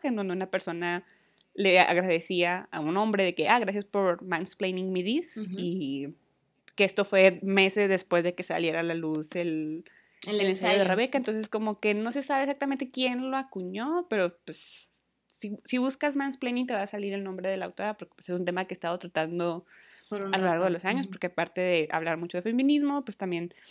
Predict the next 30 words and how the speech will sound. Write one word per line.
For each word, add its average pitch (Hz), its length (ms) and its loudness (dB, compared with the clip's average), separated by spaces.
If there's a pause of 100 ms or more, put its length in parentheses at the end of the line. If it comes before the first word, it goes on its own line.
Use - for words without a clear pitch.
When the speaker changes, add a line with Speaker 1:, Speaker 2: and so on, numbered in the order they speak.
(160)
Speaker 1:
o 202 40 -2
sea, 202 80 2
se, 220 200 6
se 226 140 2
nota 285 240 -2
que 370 80 -2
es - 80 -4
una 269 200 -2
súper 233 280 -6
señora 180 600 -2
autora, 170 500 -2 (760)
porque 190 240 -4
también 175 260 -2
habla 185 160 2
de 180 120 0
cuestiones 185 380 -4
de 220 60 -4
política, 311 640 0
y 170 60 -10
cuestiones 202 360 -8
de 240 60 -2
equidad, 240 720 2
y 165 160 -6
de, 160 640 -2 (160)
eh, 92 420 -6 (120)
ambientalismo, 208 880 2
etcétera. 170 480 -6
Entonces, 190 580 -6
Speaker 2:
Nice, 226 60 -10
nice. 233 220 -10